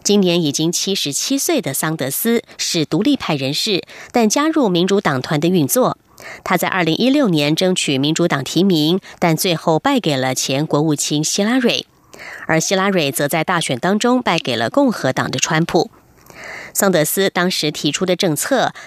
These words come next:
被民主党领导层认为过于激进，但是三年过去了，他的主张已经渐渐被主流政党所接受，其中包括了全民纳入健保体系。至于另外一位参选人，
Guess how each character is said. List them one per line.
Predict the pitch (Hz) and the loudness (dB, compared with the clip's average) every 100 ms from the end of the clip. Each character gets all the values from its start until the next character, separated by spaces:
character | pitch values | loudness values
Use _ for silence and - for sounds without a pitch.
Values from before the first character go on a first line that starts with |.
| - | -2
被 | 190 160 | 2 2
民 | 160 | 2
主 | 196 202 | 0 0
党 | 156 139 | 0 0
领 | 160 | 0
导 | 190 151 | 0 -2
层 | - 143 170 | -2 0 2
认 | 294 262 | 2 2
为 | 151 139 | 2 0
过 | 156 302 208 | 0 2 2
于 | 135 135 | 0 -2
激 | - 233 | -2 -2
进， | 302 208 - _ - - - | 0 0 -2 _ -20 -20 -16
但 | - 160 | -2 0
是 | - 151 | 0 -2
三 | - 180 | 0 0
年 | 143 | 0
过 | 165 285 | 0 0
去 | - 180 | 0 0
了， | 147 135 - - | 0 -2 -6 -6
他 | 233 | 0
的 | 233 | 0
主 | - 131 | 0 -4
张 | 175 254 277 | 0 0 0
已 | 151 | -2
经 | - 190 | -2 0
渐 | 208 320 226 | 0 2 2
渐 | 185 151 | 0 0
被 | 151 160 | 0 0
主 | 135 147 127 | 0 0 0
流 | 131 | 0
政 | 143 185 147 | 0 0 0
党 | 123 | -2
所 | 143 - - | -2 -4 -2
接 | 180 | -2
受， | 214 285 180 - - - - | 0 0 0 -2 -10 -16 -2
其 | 170 | 0
中 | 175 170 | 2 0
包 | 185 | 0
括 | 190 - 151 | 0 0 2
了 | 135 | 0
全 | 131 - 147 | -2 -2 0
民 | 196 143 196 | 2 2 2
纳 | 302 240 | 2 2
入 | 180 156 | 2 2
健 | - 156 135 | 2 0 0
保 | 131 | -2
体 | 139 - | -2 -4
系。 | - - 190 - _ _ _ - - - - | -4 -2 -4 -6 _ _ _ -20 -18 -16 -8
至 | - | 2
于 | 202 | 4
另 | 190 208 | 4 4
外 | 190 | 4
一 | 160 | 2
位 | 165 | 2
参 | 151 180 | 2 0
选 | 185 151 | 0 0
人， | 143 139 151 | 0 2 2